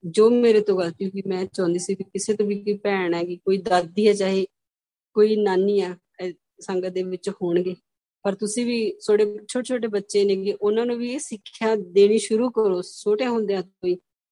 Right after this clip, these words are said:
ਗੁਰਬਾਣੀ ਨਾਲ, ਜਾਪ ਨਾਲ ਜੋੜਨਾ ਕਰੋ ਤਾਂ ਕਿ ਉਹ ਵੱਡਾ ਹੋ ਕੇ ਇੱਕ ਗੁਰਸਿੱਖ ਬਣੇ।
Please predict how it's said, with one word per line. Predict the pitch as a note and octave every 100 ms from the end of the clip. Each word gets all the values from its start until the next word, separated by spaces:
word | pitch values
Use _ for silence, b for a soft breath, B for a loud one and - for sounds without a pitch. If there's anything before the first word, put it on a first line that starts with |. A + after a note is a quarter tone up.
| -
ਗੁਰਬਾਣੀ | G3 G3 F#3+ F#3+
ਨਾਲ, | F#3+ F#3+ G3
ਜਾਪ | F#3+ F3 -
ਨਾਲ | F3+ F#3
ਜੋੜਨਾ | F3+ F3 E3+ F3
ਕਰੋ | F3 E3+
ਤਾਂ | E3+ F3
ਕਿ | -
ਉਹ | F#3
ਵੱਡਾ | F3 F3
ਹੋ | F3
ਕੇ | E3+ F3
ਇੱਕ | - F3+
ਗੁਰਸਿੱਖ | F3 F3+ F3+ - - _ _ _ _ -
ਬਣੇ। | F3+ F#3+